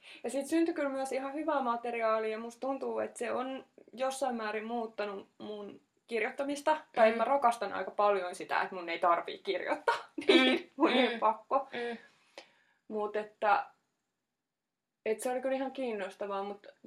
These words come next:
Speaker 1: tosi paljon enemmän editoitavaahan siitä tulee tavallaan. <laughs>
Speaker 2: Joo,
Speaker 1: Aika paljon
Speaker 2: joo.
Speaker 1: tulee kyllä kirjoitettua myös niinku ihan oikeesti tosi päätöntä
Speaker 2: Niin, ja
Speaker 1: kamaa.
Speaker 2: just semmoista niinku,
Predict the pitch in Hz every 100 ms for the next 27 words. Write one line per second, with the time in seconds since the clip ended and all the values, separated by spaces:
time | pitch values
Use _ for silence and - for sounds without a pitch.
0 | - - 247 262 226 202 196 214 208 196
1 | - 214 208 180 - - - 254 254 247
2 | 240 240 240 247 269 262 262 254 294 -
3 | _ - 381 254 185 - - 294 247 190
4 | 294 208 - 226 - - 269 277 214 -
5 | 190 185 185 190 - 190 190 - 190 185
6 | 185 185 - 214 220 214 202 208 240 254
7 | 254 - - _ _ _ _ 262 311 311
8 | 269 233 226 226 240 - 226 202 202 -
9 | 180 180 180 170 -